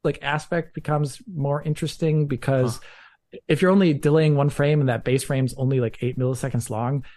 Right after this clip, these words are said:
Speaker 1: most people, unless you're a pro C S two player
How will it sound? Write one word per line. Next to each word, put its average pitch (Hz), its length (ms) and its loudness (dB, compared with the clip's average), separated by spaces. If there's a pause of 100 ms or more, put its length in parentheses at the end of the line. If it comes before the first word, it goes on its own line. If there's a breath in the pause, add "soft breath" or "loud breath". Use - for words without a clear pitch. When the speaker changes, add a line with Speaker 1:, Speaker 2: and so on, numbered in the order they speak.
(160 loud breath)
Speaker 1:
most 160 400 2 (180)
people, 127 480 0
unless 135 340 0
you're 131 140 0
a 110 40 -4
pro 131 380 -2
C 123 300 -2
S 107 160 -6
two 196 240 -2
player 110 580 -4